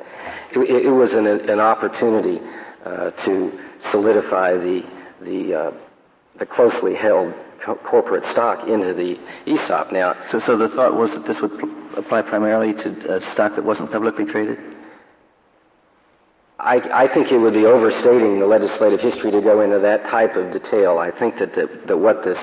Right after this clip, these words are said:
Speaker 1: legislative history reflected was that this was where, how they thought it would apply.
Speaker 2: Well, but
Speaker 1: It was designed
Speaker 2: the
Speaker 1: to keep
Speaker 2: point
Speaker 1: it out of
Speaker 2: of it
Speaker 1: the
Speaker 2: is
Speaker 1: public.
Speaker 2: to, to en-, encourage, uh, uh, employee plans to, uh, begin, uh, mo-, to have more ownership of, of the employer company,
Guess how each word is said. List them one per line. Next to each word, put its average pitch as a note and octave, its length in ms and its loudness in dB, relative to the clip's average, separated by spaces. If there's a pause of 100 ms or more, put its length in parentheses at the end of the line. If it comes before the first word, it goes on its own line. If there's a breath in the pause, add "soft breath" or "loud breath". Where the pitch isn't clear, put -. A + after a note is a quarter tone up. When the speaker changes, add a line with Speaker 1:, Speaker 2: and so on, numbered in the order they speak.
(160)
Speaker 1:
legislative G#2+ 560 2
history G#2 320 -2
reflected G2 500 0
was F#2+ 200 -2
that - 140 -6
this - 200 0
was G2+ 120 -4
where, G#2 300 2
how A2 180 2
they G2+ 120 4
thought F#2+ 240 0
it F2+ 80 0
would F2+ 180 -4
apply. F2 460 -6 (840 loud breath)
Speaker 2:
Well, C#3 140 -2
but A2+ 140 2
Speaker 1:
It A#2 80 6
was A#2+ 160 4
designed B2 380 4
Speaker 2:
the B2 60 -2
Speaker 1:
to A#2 60 -2
keep - 80 -2
Speaker 2:
point D3+ 220 6
Speaker 1:
it G2+ 60 4
out F#2+ 140 6
of G2+ 120 4
Speaker 2:
of G2+ 60 0
it - 20 -4
Speaker 1:
the A2+ 120 2
Speaker 2:
is A2 60 0
Speaker 1:
public. A2 200 -8
Speaker 2:
to, G#2 320 -2
to G2+ 200 2
en-, G2 240 -2
encourage, G#2+ 640 -2
uh, G2+ 160 -2 (640 loud breath)
uh, G#2 200 -2 (120)
employee G#2+ 600 2
plans A#2 420 0 (140)
to, G#2 240 2
uh, G2+ 40 0
begin, G#2 520 -2
uh, - 360 -8 (400 loud breath)
mo-, - 160 -8
to - 100 -8
have G#2+ 180 -2
more A2+ 180 2
ownership A2+ 540 0
of, F#2+ 120 -2 (120)
of G2 180 -6
the G#2 140 -2
employer G#2 520 0
company, C#3 480 -4